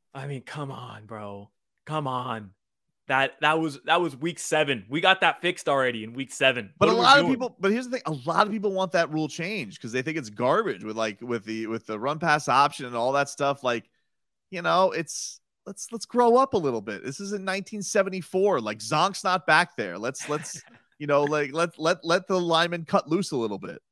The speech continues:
Speaker 1: Did Zonk tweet after the game? Did you,
Speaker 2: He
Speaker 1: uh,
Speaker 2: ga-, he gave up. He, like, gave up, I think. I think he gave up, like, after the Tyreek Hill tweet. Uh,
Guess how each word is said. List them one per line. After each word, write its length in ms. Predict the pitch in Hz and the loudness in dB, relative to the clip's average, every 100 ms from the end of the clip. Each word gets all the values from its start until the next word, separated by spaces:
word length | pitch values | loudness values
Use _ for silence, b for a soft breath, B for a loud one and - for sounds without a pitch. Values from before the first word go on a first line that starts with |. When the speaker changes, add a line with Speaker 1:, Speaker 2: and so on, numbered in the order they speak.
| - | -8
Speaker 1:
Did 160 | 135 120 | -8 -2
Zonk 300 | 139 139 139 | -2 -2 -6
tweet 360 | 131 139 165 127 | -8 -8 -6 -6
after 300 | 123 135 117 | -6 -6 -10
the 80 | |
game? 260 | 113 117 131 | -8 -8 -8
Did 160 | 113 107 | -12 -12
you, 240 | 113 107 | -8 -4
Speaker 2:
He 120 | 202 | -2
Speaker 1:
uh, 60 | 175 | -2
Speaker 2:
ga-, 220 | 165 - | -2 -2
he 140 | 165 160 | -4 -2
gave 300 | 151 123 98 | 0 0 -2
up. 240 | 101 - | -6 -8
He, 180 | 120 131 | -8 -6
like, 260 | 120 120 | -4 -6
gave 220 | 113 107 101 | -8 -10 -8
up, 180 | 101 | -8
I 60 | 101 | -12
think. 300 | - 110 101 110 | -12 -14 -10 -10
I 60 | 120 | -10
think 180 | 220 339 | -10 -12
he 80 | 262 | -8
gave 180 | 156 | -4
up, 100 | 147 | -4
like, 140 | 131 113 | -4 -6
after 180 | 113 104 | -8 -10
the 100 | 101 | -12
Tyreek 440 | 120 113 104 92 | -8 -8 -8 -12
Hill 180 | 107 107 | -12 -12
tweet. 320 | - 87 69 - 95 | -14 -18 -18 -16 -12
Uh, 320 | 98 95 | -8 -8